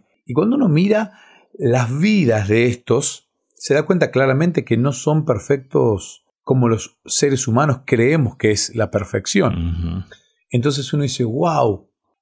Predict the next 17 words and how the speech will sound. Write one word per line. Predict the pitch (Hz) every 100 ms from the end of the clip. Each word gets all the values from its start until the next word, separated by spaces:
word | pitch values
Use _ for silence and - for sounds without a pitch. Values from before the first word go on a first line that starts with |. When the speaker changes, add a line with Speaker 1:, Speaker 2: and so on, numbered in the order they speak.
| _
Speaker 1:
entonces | - 131 135 131 190 190 175 - 175 170 - - - - - _ _
para | - 127
Dios | 120 143
la | 127
perfección | 117 - 113 143
es | 131
permanecer | - 131 120 120 113 - 151 110 _
en | - 113
Él, | 120 101 92 -
unido | 131 139 147 113
a | 107
Él". | 107 92 85 - 208
Speaker 2:
Y | 110
sí. | - 240 - _ _ -
Speaker 1:
Eso | 190 -
es |
perfecto, | - 101 - 90 -